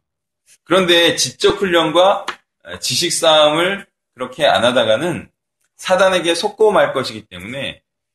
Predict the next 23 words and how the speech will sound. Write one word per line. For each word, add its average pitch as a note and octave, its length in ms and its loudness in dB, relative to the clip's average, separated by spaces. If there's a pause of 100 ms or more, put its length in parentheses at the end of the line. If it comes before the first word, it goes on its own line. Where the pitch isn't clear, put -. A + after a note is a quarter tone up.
(220)
사단에 G#3+ 1000 2
속아 A#3 400 2
사는 A3 380 -2
것은, F3+ 580 -4 (680)
예, D#2+ 500 -16
방언 D#3 460 0
기도를 D3 400 0
많이 F3 580 -4
하는 F3 360 2
자들의 A#2 360 -6
삶을 C3 300 -10
통해서 C3+ 640 -4 (400)
우리는 B2 440 -10 (280)
확인할 D#3+ 300 -8
수가 - 220 -16
있어요. - 200 -20 (1600)
예, - 40 -20
방언 C3+ 280 -4
기도를 E3 260 0
많이 D#3 400 -2
하는 E3+ 240 0
자들은 C3+ 380 -8
사단에 F3 680 -4